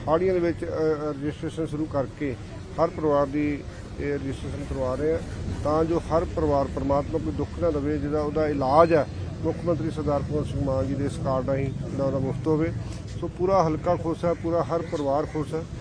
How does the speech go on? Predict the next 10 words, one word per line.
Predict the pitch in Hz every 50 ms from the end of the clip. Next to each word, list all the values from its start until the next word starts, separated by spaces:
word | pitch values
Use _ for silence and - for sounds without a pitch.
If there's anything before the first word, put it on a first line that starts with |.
| - - - - - -
ਸੋ | - 147
ਮੈਂ | 143 147 156 160 165 165 160 143 131 -
ਤੁਹਾਡੇ | 156 151 139 143 151
ਚੈਨਲ | 135 151 147 147 151
ਰਾਹੀਂ | 160 156 160 165 165
ਵੀ | 160 165
ਸਾਰੇ | - - 147 151 160 165
ਪੰਜਾਬ | 156 - - 147 135 135 135 139 143
ਵਾਸੀਆਂ | 151 151 143 - - 156 156
ਨੂੰ | 151 156 156 147